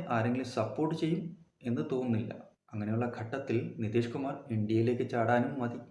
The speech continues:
കാരണം മുൻപ് അദ്ദേഹം എൻ ഡി എ ക്യാമ്പിൽ തന്നെ ആയിരുന്നു.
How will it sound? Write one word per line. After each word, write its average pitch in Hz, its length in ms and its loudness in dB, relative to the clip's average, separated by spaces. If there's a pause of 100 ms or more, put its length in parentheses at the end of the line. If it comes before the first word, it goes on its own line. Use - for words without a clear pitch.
(140)
കാരണം 101 320 -6
മുൻപ് 110 260 0
അദ്ദേഹം 117 300 4 (540)
എൻ 104 120 -2
ഡി 110 120 4
എ - 100 4
ക്യാമ്പിൽ 117 340 4
തന്നെ 123 220 4 (440)
ആയിരുന്നു. 98 380 -4